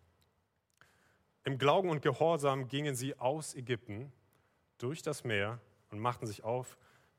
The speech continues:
durch die Wüste zum verheißenen Land. Ja, auch im Glauben und im Vertrauen und im Gehorsam sollten sie aus der belagerten Stadt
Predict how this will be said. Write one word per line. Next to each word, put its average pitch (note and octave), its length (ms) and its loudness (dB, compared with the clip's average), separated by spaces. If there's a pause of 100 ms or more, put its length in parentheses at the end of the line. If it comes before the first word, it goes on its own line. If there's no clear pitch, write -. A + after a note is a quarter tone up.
durch A#2+ 360 -6 (120)
die G2+ 120 -8
Wüste A#2+ 260 -8
zum A2+ 180 -6
verheißenen G#2+ 520 -2
Land. F#2 320 -6 (1500)
Ja, G#2+ 140 2
auch D3 200 -2
im G#2+ 220 -4
Glauben C3+ 680 0 (520)
und G#2+ 80 -6
im G#2 80 -6
Vertrauen C3+ 720 0
und A#2+ 100 -10
im A#2 80 -8
Gehorsam G#2+ 540 -2
sollten A2 280 -2
sie G#2 160 -8
aus B2+ 280 -2
der B2 80 -2
belagerten G#2+ 560 0
Stadt - 400 -6